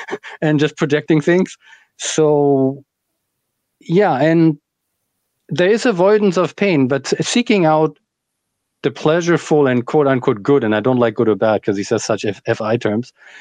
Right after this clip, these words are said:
but also an awareness of, just as a contrast of, there's misery in the world I need to look at, but I might as well be optimistic and,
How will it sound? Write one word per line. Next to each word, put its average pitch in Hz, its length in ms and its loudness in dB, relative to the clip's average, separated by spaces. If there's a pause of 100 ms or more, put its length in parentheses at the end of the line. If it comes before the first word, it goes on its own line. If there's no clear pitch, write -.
(200)
but 190 160 2
also 196 400 0
an 165 140 4
awareness 135 400 2
of, 151 240 0 (580)
just 156 180 -2
as 151 100 0
a 151 60 0
contrast 170 380 -4
of, 107 160 0
there's 147 240 0
misery 151 320 2
in 151 40 2
the 147 80 2
world 135 200 2
I 131 40 2
need 127 160 0
to 135 80 0
look 143 220 0
at, - 100 -16 (420)
but 123 120 0
I 117 60 2
might 117 280 0
as 139 180 0
well 123 340 2 (1400)
be 170 160 2
optimistic 160 800 0 (600)
and, 135 680 2